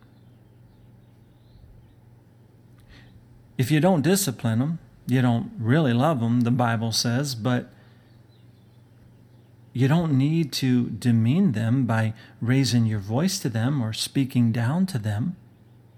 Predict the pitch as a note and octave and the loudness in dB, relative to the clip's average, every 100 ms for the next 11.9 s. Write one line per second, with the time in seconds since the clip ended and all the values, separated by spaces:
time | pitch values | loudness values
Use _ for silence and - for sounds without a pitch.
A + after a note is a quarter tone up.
0 | - - - - - - - D3 D3+ F#3 | -20 -20 -20 -20 -20 -18 -6 -2 2 4
1 | G3 E3 C#3+ D#3+ D3+ C#3 D#3+ C3 A#2 C#3 | 4 2 2 0 0 -2 -4 -2 0 2
2 | C#3+ C3+ - C3+ B2+ C#3+ F#3+ F#3+ - B2+ | 0 -2 -2 -2 0 2 2 0 0 -2
3 | B2 A2 G#2 - - - - - B2+ B2 | -2 -4 -6 -10 -20 -20 -14 -2 2 4
4 | A#2+ A#2+ A#2+ A#2 - - A2+ B2 A#2 - | 4 2 2 -2 -14 -6 -2 0 -2 -6
5 | D3 D#3 G#2+ - - - - - - - | -6 -6 -8 -14 -20 -20 -20 -20 -20 -20
6 | - - - - - - - - A#2+ A2+ | -20 -20 -20 -20 -20 -20 -8 0 2 0
7 | - B2 A#2+ A#2 A#2+ C3 C3 B2 B2 A2+ | 0 2 2 2 2 2 2 0 0 0
8 | A#2 - - - - - - - B2+ D#3 | -2 -8 -20 -20 -20 -20 -10 0 2 2
9 | D3 B2+ B2 - A#2+ A#2+ G#2 G#2+ C3 C#3 | 2 2 0 2 0 0 -2 0 2 2
10 | C#3+ B2+ A#2+ G#2 A#2 C3 - A#2 G2 A2+ | 0 0 -2 -2 -2 -2 -4 -6 -4 -6
11 | - A#2+ A2 A2 D3 D3+ A2+ A2 A2+ | -4 -4 -2 -4 -4 -4 -2 -2 -4